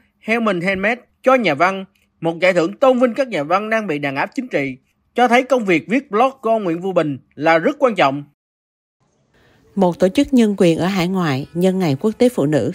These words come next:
Speaker 2: tám tháng ba ra lời kêu gọi chính phủ Việt Nam trả tự do cho tất cả nữ tù nhân lương tâm đang bị giam cầm vì thực hành các quyền tự do một cách ôn hòa.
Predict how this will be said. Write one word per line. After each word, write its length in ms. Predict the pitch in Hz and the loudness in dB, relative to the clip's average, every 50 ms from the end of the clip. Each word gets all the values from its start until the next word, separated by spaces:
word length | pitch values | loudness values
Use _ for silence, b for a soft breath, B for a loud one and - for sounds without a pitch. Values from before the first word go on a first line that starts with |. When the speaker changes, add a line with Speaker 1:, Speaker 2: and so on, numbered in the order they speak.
| - - | -6 -6
Speaker 2:
tám 180 | - 180 196 | -4 -4 -4
tháng 200 | 208 - 240 233 | -4 -4 -4 -2
ba 280 | 220 202 185 185 180 175 b b b b b b b b b b | 0 0 0 0 -2 -4 b b b b b b b b b b
ra 240 | 185 196 202 202 | 2 4 4 4
lời 240 | 196 190 175 151 143 | 4 4 2 2 2
kêu 220 | 143 - 202 202 185 | 0 0 0 0 0
gọi 260 | 180 160 143 123 127 | 0 -2 -2 -2 -2
chính 180 | 127 - 226 | -2 -2 -4
phủ 140 | 220 - 175 | -2 0 -2
Việt 160 | 165 180 151 | -2 -2 -4
Nam 280 | 160 185 180 185 185 180 | -4 -4 -2 -2 -4 -4
trả 260 | 175 - 165 143 147 170 | -4 -4 -4 -4 -4 -2
tự 80 | - 160 | -2 0
do 340 | 123 131 160 170 175 180 180 | 0 2 2 2 2 0 -2
cho 140 | 175 - 185 | -4 -6 -8
tất 300 | - - 269 269 - - | -4 -4 -4 -4 -2 -4
cả 200 | 160 139 147 165 | -2 -2 -2 0
nữ 240 | 170 156 120 - - - | 0 0 -2 -2 -2 -2
tù 100 | 170 143 | -2 -2
nhân 260 | 139 156 175 175 175 | 0 0 -2 -2 -2
lương 160 | 180 175 165 | -2 -2 -2
tâm 260 | - 185 180 180 175 170 _ _ _ _ - - | 0 -2 0 -2 -4 -8 _ _ _ _ -10 -2
đang 260 | 196 185 180 180 165 | -2 0 0 0 0
bị 160 | 160 117 107 | -2 -2 0
giam 240 | 151 180 175 175 165 | 0 -2 -2 -2 -2
cầm 280 | - 170 156 143 131 123 B B B B B B B B | -2 0 0 0 0 -2 B B B B B B B B
vì 200 | - 170 170 151 | 2 4 4 4
thực 220 | 131 - 160 147 - | 2 0 -4 -2 -2
hành 240 | 170 160 143 131 | -2 -2 -2 -2
các 180 | 127 - 220 240 - | -2 -2 -4 -4 0
quyền 240 | - 196 165 143 135 | 0 2 2 2 0
tự 140 | 131 143 123 | 0 0 0
do 260 | 135 156 175 170 170 | 0 0 0 0 0
một 260 | 165 156 139 131 - | -2 -4 -4 -6 -6
cách 120 | - 226 - - - | -8 -10 -10 -6 -4
ôn 200 | - 175 165 160 | -2 -2 -2 -2
hòa. 280 | 160 156 143 135 131 | -4 -4 -4 -4 -4